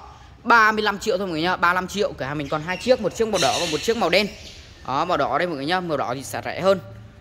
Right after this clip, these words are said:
Đó, giá chỉ có ba hai triệu thôi. Đó, anh chị em mình nào mà thích những cái dòng nhỏ nhắn mà cổ điển này thì cứ liên hệ nhá. Đó, cúp tôm cũng là liên doanh luôn, hai không lẻ mười, một trăm hai mươi lăm phân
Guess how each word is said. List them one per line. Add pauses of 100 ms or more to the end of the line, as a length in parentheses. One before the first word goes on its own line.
Đó,
giá
chỉ
có
ba
hai
triệu
thôi. (640)
Đó,
anh
chị
em
mình
nào
mà
thích
những
cái
dòng
nhỏ
nhắn
mà
cổ
điển
này
thì
cứ
liên
hệ
nhá. (680)
Đó,
cúp
tôm
cũng
là
liên
doanh
luôn,
hai
không
lẻ
mười,
một
trăm
hai
mươi
lăm
phân